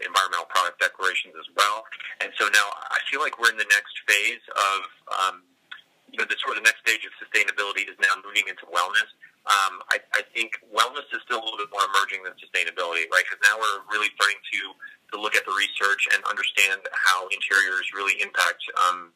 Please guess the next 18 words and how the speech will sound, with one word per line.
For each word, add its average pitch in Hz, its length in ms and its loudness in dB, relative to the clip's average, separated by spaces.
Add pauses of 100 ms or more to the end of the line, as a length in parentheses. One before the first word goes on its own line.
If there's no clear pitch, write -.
the - 160 -2
occupant - 320 -6 (240)
spaces. - 400 -2 (400)
So 107 160 2
I, - 160 4 (160)
I 117 240 0
definitely 104 480 0 (160)
feel 92 400 0
that 87 240 4
wellness 101 400 -2
is - 80 -20
gonna 90 240 -4
continue - 400 -2
to 92 80 0
be 92 160 -2
a - 0 -
major 98 400 2
trend. 87 240 0